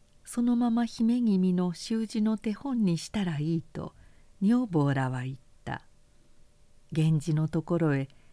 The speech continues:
少納言が返事を書いてよこした。「お見舞いくださいました本人は、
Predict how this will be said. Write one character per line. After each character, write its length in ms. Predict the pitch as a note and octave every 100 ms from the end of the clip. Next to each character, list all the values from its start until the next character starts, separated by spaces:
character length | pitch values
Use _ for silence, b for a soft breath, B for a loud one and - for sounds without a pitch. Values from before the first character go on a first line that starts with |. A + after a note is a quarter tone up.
| b b
少 300 | - - A3+
納 160 | A3+ A3+
言 240 | F3 E3+
が 160 | E3 E3+ - -
返 260 | F#3 A#3
事 200 | A3+ B3
を 120 | G3+ -
書 100 | A#3
い 120 | G#3+
て 160 | - C3
よ 180 | C3 B2
こ 140 | C#3
し 160 | - -
た。 260 | - - - - - _ _ _ _ - - _ _ _ _ _ _ _ _ _ - - _ -
「お 80 | G3
見 200 | G3 G3
舞 300 | F#3+ F#3 F3
い 40 |
く 140 | -
だ 140 | G3 G3
さ 220 | - G#3+
い 80 | G3+
ま 180 | G3+ G#3+
し 120 | -
た 160 | F#3+
本 360 | F#3 A3+ A3+ G3+
人 280 | F3+ F3 E3+
は、 180 | E3+